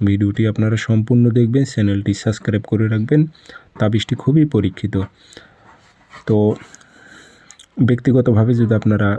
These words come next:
যে কোনো কাজ আমার থেকে করে নিতে চান অথবা শিখতে চান, আমার একটাই নাম্বার, যোগাযোগ করবেন জিরো ওয়ান ডাবল থ্রি ওয়ান ফাইভ টু সেভেন জিরো থ্রি ফোর। ইমো আছে, WhatsApp আছে,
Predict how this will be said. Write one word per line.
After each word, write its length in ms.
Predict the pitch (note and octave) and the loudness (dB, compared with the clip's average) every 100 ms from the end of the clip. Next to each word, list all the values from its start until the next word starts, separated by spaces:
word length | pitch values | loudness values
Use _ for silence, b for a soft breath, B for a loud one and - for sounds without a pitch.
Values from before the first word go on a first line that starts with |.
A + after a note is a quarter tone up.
| - | -2
যে 200 | A2+ G2+ | -2 0
কোনো 200 | G#2+ A2 | 0 0
কাজ 380 | G#2 G#2+ G2+ - - | 0 0 -2 -6 -2
আমার 200 | A2+ A2+ | 0 0
থেকে 260 | - B2+ | -2 -2
করে 320 | A#2 A#2+ A#2 A#2+ | 0 2 2 2
নিতে 260 | A#2 A#2 | 2 -2
চান 320 | A2 C3+ C3+ | 0 0 0
অথবা 280 | A2+ G#2 G#2 | -2 -2 -4
শিখতে 360 | G2+ B2+ B2 A2 | -2 -4 -2 -4
চান, 280 | - F#2+ G#2+ b b b b b b b - | -4 -10 -10 b b b b b b b -2
আমার 200 | C#3 C#3 | 2 2
একটাই 240 | B2+ C3+ | 2 2
নাম্বার, 280 | B2 A2+ A#2 | 4 4 4
যোগাযোগ 380 | A2 A2 G#2+ G#2+ | 2 2 2 0
করবেন 320 | - G#2+ A#2+ | 0 0 2
জিরো 260 | A2 A2 A2 | 2 2 2
ওয়ান 200 | G#2+ G#2+ | 2 2
ডাবল 240 | G2+ G2 | 0 0
থ্রি 220 | G2 A2 G#2 | -2 -2 0
ওয়ান 220 | G#2 A2 | 0 0
ফাইভ 260 | - G#2+ - | 0 -2 0
টু 100 | A#2 | -2
সেভেন 340 | - G#2+ A2 | 0 0 2
জিরো 240 | A2 A2+ A2+ | 2 0 0
থ্রি 240 | A2 A2 | 0 0
ফোর। 200 | A#2 A2+ | 2 2
ইমো 240 | A2 A2 | 2 2
আছে, 180 | G#2 A#2+ | 0 0
WhatsApp 460 | G2+ G#2+ - G2+ F#2 | 0 -2 -2 -6 -6
আছে, 260 | F2+ F2+ | -8 -10